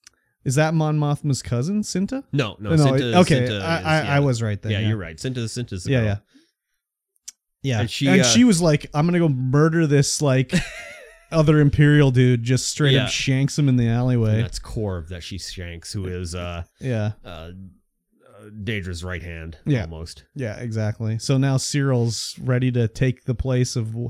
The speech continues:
Speaker 1: him, basically.
Speaker 2: Yeah. <laughs>
Speaker 1: So
Speaker 2: Oh, yeah, I didn't thought about that.
Speaker 1: Yeah.
Speaker 2: Yeah, hello.
Speaker 1: Yeah, yeah, yeah.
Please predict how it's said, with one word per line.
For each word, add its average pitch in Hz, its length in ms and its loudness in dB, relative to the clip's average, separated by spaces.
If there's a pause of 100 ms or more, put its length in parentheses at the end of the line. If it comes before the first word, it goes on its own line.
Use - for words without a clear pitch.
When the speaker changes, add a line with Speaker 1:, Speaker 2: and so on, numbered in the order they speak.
(140)
Speaker 1:
him, 117 340 -2
basically. 117 540 -8 (100)
Speaker 2:
Yeah. 104 280 -8 (220)
<laughs> 110 120 -10
Speaker 1:
So 175 600 0
Speaker 2:
Oh, 139 560 0 (160)
yeah, 107 140 -8
I 113 60 -6
didn't 120 220 -8
thought 202 180 -6
about 98 240 -8
that. 170 120 -12
Speaker 1:
Yeah. 143 300 -2
Speaker 2:
Yeah, 240 200 -8
hello. 143 600 -4
Speaker 1:
Yeah, 123 220 -8
yeah, 113 160 -12
yeah. 113 200 -12